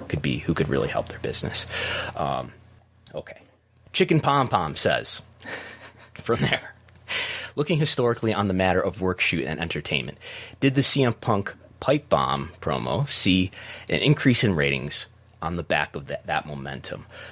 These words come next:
So I actu-, actually have something related to that, and then we can look at the ratings also for Raw, uh, during that time. But what, what I have here is the Google Trends,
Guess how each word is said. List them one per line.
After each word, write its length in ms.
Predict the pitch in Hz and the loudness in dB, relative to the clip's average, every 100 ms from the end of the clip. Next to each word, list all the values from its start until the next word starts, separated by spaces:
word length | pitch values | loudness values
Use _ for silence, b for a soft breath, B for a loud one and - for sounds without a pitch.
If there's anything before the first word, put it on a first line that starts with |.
| B | B
So 220 | - 95 | 2 2
I 80 | 85 | 2
actu-, 300 | 131 151 - | -2 -4 -2
actually 240 | 131 - 110 | -2 0 2
have 140 | 101 | 2
something 340 | 117 95 85 | 2 0 -2
related 260 | 78 76 73 | -2 -2 -2
to 60 | 78 | 0
that, 140 | 78 | 0
and 100 | 98 | 2
then 80 | 123 | 0
we 80 | 123 | 2
can 180 | 127 | 2
look 140 | 113 - | 0 2
at 60 | |
the 60 | 104 | 0
ratings 380 | 76 71 69 - | 0 0 -2 -4
also 400 | 76 78 - 69 | -2 0 0 -2
for 180 | - 76 | -2 0
Raw, 320 | 69 69 67 B B - | 2 2 0 B B 0
uh, 160 | 71 | 2
during 260 | 71 65 67 | 2 0 0
that 220 | 65 - | -4 -4
time. 300 | - 55 53 - - - - - - - - - - | -4 -4 -6 -10 -20 -20 -20 -20 -20 -20 -20 -16 -4
But 180 | 107 - | 0 0
what, 160 | 131 127 | 0 0
what 100 | 131 | 0
I 60 | |
have 260 | 113 135 123 | 2 2 0
here 200 | - 110 | 2 2
is 220 | 110 101 | 2 -2
the 60 | 85 | -2
Google 200 | 135 147 | 0 0
Trends, 500 | - 120 113 107 | 2 2 2 0